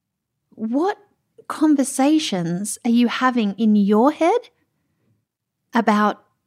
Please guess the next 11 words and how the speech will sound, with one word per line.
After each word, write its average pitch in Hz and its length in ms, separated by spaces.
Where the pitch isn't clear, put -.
age 220 560
and 233 120
aging? 233 600
And 359 160
hey, 370 340
none 392 300
of 523 140
them 339 120
are 220 140
wrong. 233 580
It's, - 280